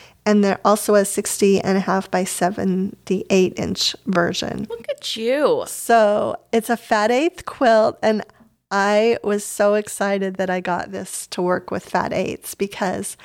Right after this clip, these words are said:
Speaker 1: when I first started looking at it, I thought, "Oh, it's gonna have to be a fat quarter quilt, and then there's gonna be all this leftover." But I figured it out. I, I messed up my first block, and then <laughs> I, uh, d-,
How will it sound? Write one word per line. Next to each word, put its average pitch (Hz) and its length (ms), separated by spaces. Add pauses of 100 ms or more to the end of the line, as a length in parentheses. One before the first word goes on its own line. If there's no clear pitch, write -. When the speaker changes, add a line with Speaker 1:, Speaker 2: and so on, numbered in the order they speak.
(580)
Speaker 1:
when 202 160
I 196 100
first 226 300
started 226 280
looking 208 280
at 190 120
it, 180 40
I 190 80
thought, - 240
"Oh, 233 120
it's 226 140
gonna 247 160
have 247 100
to - 60
be 247 140
a 220 80
fat 233 260
quarter 240 300
quilt, 202 340
and 208 100
then 220 100
there's 240 180
gonna 240 180
be 240 140
all 214 100
this 220 300
leftover." 202 880
But 190 400 (760)
I 190 400
figured 247 340
it 320 140
out. 233 440 (120)
I, 214 260 (100)
I 214 120
messed 208 320
up 240 100
my 254 140
first 247 360
block, 233 460
and 202 220
then 202 360 (160)
<laughs> - 140
I, 226 380 (320)
uh, - 300
d-, 196 160